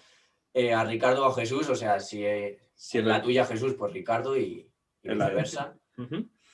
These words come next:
Speaker 1: Y haters anónimos de Twitter, que de estos que se crean una cuenta falsa y están todo el día dando la, la tabarra.
Speaker 2: Sí, pero no hay opción de bloquear, es decir, se crean una cuenta y se vuelven a crear otra y otra y otra para que no haya posibilidad infinita de bloqueo. Siempre seguirán ahí.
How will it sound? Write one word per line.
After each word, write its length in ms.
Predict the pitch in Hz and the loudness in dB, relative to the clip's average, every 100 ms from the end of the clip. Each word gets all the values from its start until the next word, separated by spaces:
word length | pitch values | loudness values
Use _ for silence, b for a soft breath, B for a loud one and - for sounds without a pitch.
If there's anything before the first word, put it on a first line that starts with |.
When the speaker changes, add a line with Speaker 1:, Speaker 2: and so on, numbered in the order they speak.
| - | -8
Speaker 1:
Y 440 | 117 113 113 110 113 | 0 2 4 2 2
haters 560 | 135 135 131 117 - | 2 2 2 -2 0
anónimos 420 | 117 123 127 123 | -2 0 0 0
de 120 | 113 107 | -2 -2
Twitter, 440 | 127 135 143 139 | -4 -2 -4 -4
que 260 | 110 101 101 | -4 -4 -4
de 80 | |
estos 240 | 110 - 113 | -6 -6 -8
que 120 | - | -6
se 120 | 104 | -6
crean 300 | 107 113 110 | -4 -4 -2
una 220 | 107 107 | -4 -4
cuenta 260 | 107 107 107 | -6 -4 -2
falsa 480 | 117 113 110 - 110 | 0 -2 0 -2 -2
y 80 | 104 | -4
están 260 | 101 107 | -6 -8
todo 120 | 107 | -4
el 80 | 101 | -6
día 220 | 104 104 104 | -4 -2 -2
dando 320 | 104 104 101 | -2 -2 -2
la, 440 | 101 98 92 - _ | -2 -4 -10 -14 _
la 120 | 98 98 | -10 -6
tabarra. 380 | 98 95 - _ | -6 -8 -12 _
Speaker 2:
Sí, 160 | - 135 - | -6 -6 2
pero 200 | 120 123 | 4 6
no 140 | 131 | 6
hay 100 | 151 | 6
opción 320 | 160 - 156 151 | 6 4 4 4
de 80 | |
bloquear, 580 | 139 135 131 110 85 87 | 6 4 4 2 2 0
es 120 | 107 | -2
decir, 440 | 110 107 104 90 - - - 101 | -2 -2 -2 -4 -10 -20 -14 -12
se 180 | - 107 | 0 2
crean 160 | 123 147 | 4 4
una 160 | 139 | 4
cuenta 220 | 156 151 143 | 2 4 2
y 40 | |
se 120 | - | 4
vuelven 260 | 104 123 120 | 4 4 4
a 80 | 120 | 2
crear 240 | 113 113 | 4 6
otra 260 | 127 120 117 | 6 4 4
y 100 | 117 | 6
otra 240 | 113 113 | 4 4
y 80 | 107 | 4
otra 240 | 131 147 139 | 4 4 6
para 200 | 107 104 | 6 4
que 160 | 98 | 0
no 420 | 95 101 113 117 113 | -4 0 0 2 2
haya 320 | 117 107 101 | 4 2 2
posibilidad 500 | 104 113 107 110 107 | -2 -2 2 4 4
infinita 420 | 113 107 110 107 | -2 -2 -4 2
de 80 | 104 | 2
bloqueo. 340 | 101 95 95 87 | 2 -2 -4 -2
Siempre 360 | 123 123 127 | -2 2 0
seguirán 420 | 123 113 107 107 | 0 -2 0 0
ahí. 180 | 95 85 | -4 -8